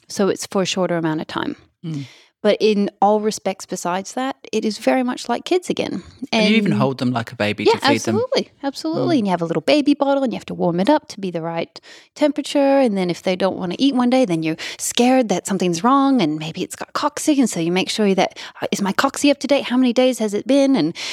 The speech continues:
Speaker 1: "Oh, maybe it's just eating something weird 'cause I gave it grass yesterday and it's just starting to do that." So anyway, it's, i-, it's the same emotional input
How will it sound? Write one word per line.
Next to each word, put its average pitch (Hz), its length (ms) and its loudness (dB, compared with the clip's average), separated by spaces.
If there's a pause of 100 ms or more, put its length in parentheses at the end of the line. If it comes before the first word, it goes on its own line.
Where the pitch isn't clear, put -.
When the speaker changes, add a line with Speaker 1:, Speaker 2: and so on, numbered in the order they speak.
(300)
Speaker 1:
"Oh, 226 140 4
maybe 247 360 4
it's - 300 -4
just - 480 -2
eating 240 220 0
something 208 380 0
weird 247 260 4
'cause - 160 -2
I 190 80 2
gave 226 200 2
it - 100 -6
grass 226 340 -2
yesterday 220 560 2
and 180 80 -2
it's 190 140 -8
just 233 160 -2
starting 226 320 0
to 202 80 -8
do 208 180 0
that." 208 340 -2
So 220 220 -4
anyway, 185 400 2
it's, - 340 -2 (540)
i-, 240 200 -4
it's - 180 -2
the 233 140 0
same 208 720 0 (720)
emotional 190 760 4
input 190 720 0